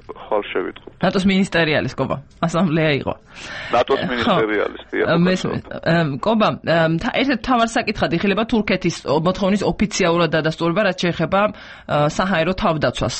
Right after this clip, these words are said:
Speaker 2: თავდაცვის მიცემას თურქეთისთვის.
Speaker 1: კი, ბატონო.
Speaker 2: თუ შეგიძლია, მეტი გვითხრა ამაზე, იმიტომ რომ, ა, რუსეთი, ანუ, მკაფიოდ გამოხატავს ნეგატიურ დამოკიდებულებას ამ პოზიციის მიმართ.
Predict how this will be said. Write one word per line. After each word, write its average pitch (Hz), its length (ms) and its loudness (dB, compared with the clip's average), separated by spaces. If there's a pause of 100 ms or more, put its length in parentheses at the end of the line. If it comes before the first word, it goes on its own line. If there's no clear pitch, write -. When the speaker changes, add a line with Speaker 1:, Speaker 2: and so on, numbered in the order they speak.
Speaker 2:
თავდაცვის 160 460 -2
მიცემას 165 420 0
თურქეთისთვის. 143 640 -2
Speaker 1:
კი, - 120 -12
ბატონო. - 240 -6
Speaker 2:
თუ 214 80 0
შეგიძლია, 220 360 2
მეტი 196 280 2
გვითხრა 139 380 -2
ამაზე, 143 320 0
იმიტომ 165 340 0
რომ, 151 180 2
ა, 131 180 2 (920)
რუსეთი, 202 600 0 (140)
ანუ, 147 260 0
მკაფიოდ 160 400 2
გამოხატავს 156 500 -2
ნეგატიურ 160 460 0
დამოკიდებულებას 135 800 0
ამ 113 160 2
პოზიციის 117 520 -2
მიმართ. - 360 -8